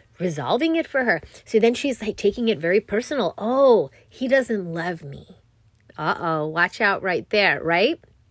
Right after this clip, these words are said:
You know, might be speaking to you. "He doesn't love me because he allows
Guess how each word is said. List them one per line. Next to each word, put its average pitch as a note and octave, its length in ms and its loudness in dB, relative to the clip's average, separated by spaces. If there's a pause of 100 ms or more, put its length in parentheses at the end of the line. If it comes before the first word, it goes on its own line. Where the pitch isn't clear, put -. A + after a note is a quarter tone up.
(580)
You G#3 100 0
know, G3+ 120 0
might G#3+ 200 0
be G#3+ 80 -4
speaking G3+ 340 -8
to F3+ 60 -8
you. F#3 220 -2 (280)
"He - 140 -6
doesn't B3 320 -2
love F3+ 240 -2
me D3 300 -12
because G3 360 -2
he G#3+ 140 0
allows F#3 800 2